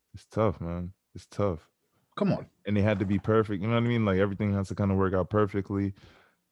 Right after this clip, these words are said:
Speaker 1: It, it's tough, man. We've seen, we've seen how, so, you know, how hard it is to get to s-, get supplies to certain islands in the past. We've seen it, you know what I mean? Like, so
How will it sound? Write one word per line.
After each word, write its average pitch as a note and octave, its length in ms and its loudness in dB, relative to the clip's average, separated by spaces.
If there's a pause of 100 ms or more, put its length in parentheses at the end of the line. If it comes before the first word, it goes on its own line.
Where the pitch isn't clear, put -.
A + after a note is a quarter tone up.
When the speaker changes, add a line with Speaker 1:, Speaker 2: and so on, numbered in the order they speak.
Speaker 1:
It, G2+ 180 -2
it's G#2 200 -4
tough, - 260 2
man. F#2+ 220 0
We've G#2 180 4
seen, B2 340 0
we've A2 180 4
seen B2 580 0
how, A#2 260 2
so, A2+ 300 0
you A2+ 80 -2
know, G#2+ 180 2
how G#2+ 220 0
hard A2 220 0
it G#2 120 -2
is G#2 120 0
to - 100 -4
get G#2 140 -2
to G#2 80 -4
s-, F#2+ 120 -8 (360)
get G#2+ 160 2
supplies G#2 640 0
to G2+ 200 -4
certain G2 300 -2
islands G2+ 640 0 (300)
in B2 100 2
the A2+ 80 4
past. A2 400 -2
We've F#2+ 160 -4
seen B3 280 -4
it, - 220 -8
you G2 80 -4
know A2+ 80 0
what B2+ 120 -2
I C#3+ 40 -2
mean? C#3+ 240 0
Like, F2 200 -2
so F#2 300 0